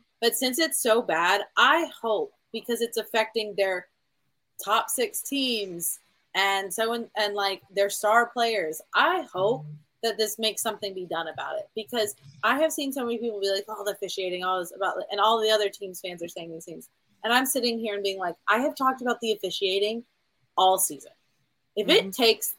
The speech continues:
Speaker 1: this to be a terrible playoffs and for games to be unfortunately affected by officiating and for people to get mad enough that they actually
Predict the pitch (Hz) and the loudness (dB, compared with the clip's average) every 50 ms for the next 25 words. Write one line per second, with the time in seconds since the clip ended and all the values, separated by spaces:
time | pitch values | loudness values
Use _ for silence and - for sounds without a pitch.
0 | _ - 180 214 214 214 208 - 240 220 220 202 185 180 - - - 202 202 226 | _ -4 2 4 4 4 2 0 -4 0 0 0 0 0 -2 -4 0 4 4 4
1 | 220 226 214 214 - 214 196 196 196 196 208 208 - - - 190 175 - 185 180 | 4 2 0 0 2 2 4 6 6 4 4 2 -2 -6 -8 -8 -4 -4 -4 -4
2 | - 180 185 196 196 190 - - 190 196 185 - - 190 196 196 - 196 185 185 | -4 -6 -6 -6 -8 -10 -8 -6 -4 -2 -2 -2 0 0 -2 -2 -2 -4 -4 -4
3 | - 202 196 202 190 - 160 160 - 165 160 170 - - 214 208 208 196 170 165 | -4 -6 -4 -4 -4 -6 -6 -6 -4 -4 -4 -4 -2 -2 -2 0 2 2 2 2
4 | 165 - - 165 - - 202 196 190 202 208 220 226 196 - 170 - - 175 170 | 0 -2 -4 -6 -4 0 0 2 4 4 4 2 0 -2 -4 -8 -8 -8 -8 -8
5 | - - 190 - 202 180 190 180 185 160 - 170 170 165 175 175 190 196 196 208 | -10 -14 -12 -10 -8 -6 -4 -4 -6 -6 -4 -4 -2 0 0 0 0 0 0 0
6 | 208 - 165 156 - 165 175 180 170 170 170 - - 180 170 160 | -2 -4 -8 -10 -6 -4 -2 0 0 -2 -2 -4 -8 -8 -8 -8